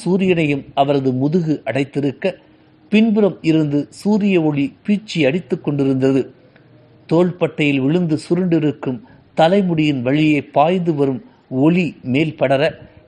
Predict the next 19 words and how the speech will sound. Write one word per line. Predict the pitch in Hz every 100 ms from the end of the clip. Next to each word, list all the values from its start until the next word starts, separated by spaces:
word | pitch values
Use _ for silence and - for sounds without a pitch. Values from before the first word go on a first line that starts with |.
| -
கபிலர் | 175 165 208 127 - -
கையூன்றி | 139 160 175 185 175 196
எழுந்தார். | 135 147 147 143 117 - _ _ _ _ _
மஞ்சள் | 135 143 185 214 214 156 139
ஒளியால் | 147 165 151 131 117 -
கண்கள் | - 180 196 131 104 -
கூசின. | 160 156 151 135 110 - _
ஆனாலும் | - 123 135 131 139 170 - _ _ _ _
காட்சியின் | - 185 220 214 202 180 143 -
அபூர்வம் | 127 170 190 156 113 - _ _
அவரை | 135 139 143 123 113
இமை | - 120 143 175
கொட்டாமல் | 175 165 165 175 180 190
பார்க்க | - 143 151
வைத்தது. | 135 131 143 131 117 - _ _ _ _ _ _ _ _ - _ -
குகைக்கு | 165 175 - 151
முன்புறம் | 131 165 165 165 156
இருந்த | 151 143 143 139
மலைச்சரிவில் | 120 147 165 - 147 139 143